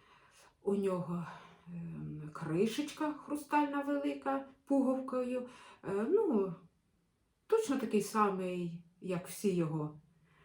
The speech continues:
собраття, як то кажуть, тільки бірюзового кольору. Ну, думаю, такий гарний колір,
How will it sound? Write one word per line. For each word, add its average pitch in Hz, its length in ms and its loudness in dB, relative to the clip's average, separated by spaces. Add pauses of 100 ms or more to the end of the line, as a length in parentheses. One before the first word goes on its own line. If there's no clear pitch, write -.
(280)
собраття, 165 600 4
як 170 280 2
то 165 120 -2
кажуть, 156 400 -4
тільки 262 440 0 (160)
бірюзового 196 680 4
кольору. 156 520 -2 (200)
Ну, 208 140 6
думаю, 185 260 2
такий 175 280 -4
гарний 262 720 -2 (600)
колір, 190 300 6